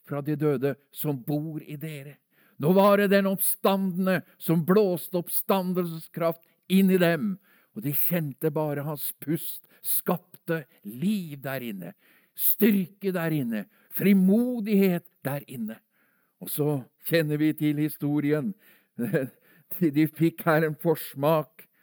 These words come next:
på det som skulle skje på pinsedag, for Jesus sa at, eh, Johannes, han døpte med vann,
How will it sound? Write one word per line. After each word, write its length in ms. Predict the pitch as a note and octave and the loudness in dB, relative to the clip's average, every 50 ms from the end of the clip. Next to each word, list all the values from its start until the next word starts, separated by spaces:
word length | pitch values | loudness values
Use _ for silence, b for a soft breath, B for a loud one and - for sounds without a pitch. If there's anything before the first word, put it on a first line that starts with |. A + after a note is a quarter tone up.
| _ _ | _ _
på 400 | - - D3 D3+ D#3 E3 D#3+ D3+ C#3 _ _ _ _ _ _ _ _ - | -2 2 4 4 6 6 4 2 0 _ _ _ _ _ _ _ _ -4
det 220 | - C#3 D3+ D3+ C3+ | -2 0 0 0 -2
som 140 | D#3+ D3 C3+ | -4 -8 -8
skulle 240 | - D#3 D3 D#3 D#3 | -6 -4 -4 -4 -4
skje 220 | - - D#3+ C#3+ C#3+ C#3+ | -2 0 2 2 2 2
på 80 | - D3+ - | 0 -6 -2
pinsedag, 560 | - D3+ E3 D3 - - C#3 C3+ C#3 D3 C#3 C3+ b b b b b b | 0 0 0 0 -2 -8 -6 -2 -2 -2 -2 -4 b b b b b b
for 160 | - C3+ C#3 | -2 2 2
Jesus 460 | D3 D3 D3+ D3+ C#3+ - D#3 C#3+ - - | 4 4 4 4 2 0 -4 -6 -4 -2
sa 220 | D3 C#3+ C#3+ C#3 - b b b b | -2 0 0 -2 -4 b b b b
at, 300 | b - A#2 C3 B2+ _ - D3+ | b -8 -6 -6 -6 _ -6 -4
eh, 220 | C#3 C3 B2 A#2+ A#2+ | -2 -2 -2 -2 -2
Johannes, 600 | B2+ B2+ A#2 D#3 D#3+ F3 A3 C4+ C#4+ A#3 - - - - - b b b b b b b b - | -2 -2 0 0 0 0 0 -2 -4 -4 -4 -4 -6 -6 -8 b b b b b b b b -2
han 180 | A2 C#3 G#3+ G3+ | 0 0 2 4
døpte 340 | F#3+ F#3+ - - _ - D#3+ | 4 2 2 0 _ -4 0
med 120 | E3+ F3+ F3 | 0 2 4
vann, 440 | E3+ F3+ F#3 E3 B2+ A2 F#2+ E2 | 4 4 4 2 0 -4 -6 -8